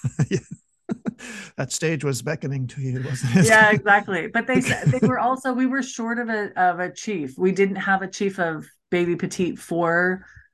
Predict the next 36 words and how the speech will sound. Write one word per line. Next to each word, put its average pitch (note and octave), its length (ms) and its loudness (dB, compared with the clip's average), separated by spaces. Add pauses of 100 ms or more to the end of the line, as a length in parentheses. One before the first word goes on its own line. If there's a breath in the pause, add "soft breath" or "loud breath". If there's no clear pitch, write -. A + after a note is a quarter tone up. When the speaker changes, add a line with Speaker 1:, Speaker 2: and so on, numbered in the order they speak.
(180)
Speaker 2:
Sandpiper. G#3 800 2
And F3+ 180 2
that's - 400 2
why, E3+ 340 6
I E3+ 140 0
think G#3 240 -4
that's F#3 380 0
part A3 240 -2
of F#3+ 80 0
the F#3 60 -2
reason F#3 280 0
they E3+ 220 -4
were E3 120 -8
so F3+ 160 -4
accommodating E3+ 680 -4
to F3+ 100 -6
let E3 140 -2
me E3 100 -6
go E3 120 -2
back D3+ 200 4
to D#3+ 80 -6
the D3+ 80 -6
villages. E3 500 -4 (400 loud breath)
I F3 180 4
totally G3+ 400 4
agreed. F3+ 420 4
I E3 80 0
said, E3+ 220 -6
"You F3+ 100 -2
can F3+ 120 -4
send F#3 200 -4
me F#3+ 80 -2
where F#3+ 140 0
you, G3 120 2
where F3 280 -6
you, F3+ 220 -2